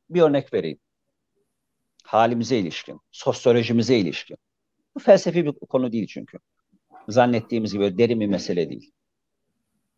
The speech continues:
Ben bunu daha böyle amiyane tabirle arkadaşlara öyle anlatıyorumdur ama şimdi burada biraz daha kibarlaştırarak söyleyeyim. Dünyada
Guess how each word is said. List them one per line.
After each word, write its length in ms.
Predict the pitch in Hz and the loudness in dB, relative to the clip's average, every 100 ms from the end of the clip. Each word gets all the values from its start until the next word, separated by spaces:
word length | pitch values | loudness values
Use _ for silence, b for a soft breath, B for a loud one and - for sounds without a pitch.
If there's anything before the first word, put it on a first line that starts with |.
| _ _ _ _ _ _ - | _ _ _ _ _ _ 4
Ben 160 | 180 | 4
bunu 160 | 190 180 | 4 6
daha 200 | 180 185 | 6 8
böyle 140 | 165 | 4
amiyane 420 | 139 139 139 131 123 | 2 0 -2 -4 -2
tabirle 400 | 135 120 123 120 | 0 0 0 0
arkadaşlara 540 | 120 139 131 - 123 | 0 2 0 2 0
öyle 160 | 131 120 | 4 4
anlatıyorumdur 680 | 101 92 - 95 92 95 | 2 -2 -2 -4 -2 0
ama 240 | 156 175 127 | 2 2 0
şimdi 120 | 143 | 0
burada 200 | 147 135 | 0 4
biraz 200 | 139 131 | 4 4
daha 140 | 135 | 2
kibarlaştırarak 760 | 127 113 110 104 92 - 92 - | 2 -2 0 0 -2 -2 -2 -2
söyleyeyim. 340 | - 71 64 _ _ _ _ _ _ _ _ _ _ _ _ | -8 -12 -14 _ _ _ _ _ _ _ _ _ _ _ _
Dünyada 640 | 156 202 226 202 135 135 | 2 4 6 4 4 0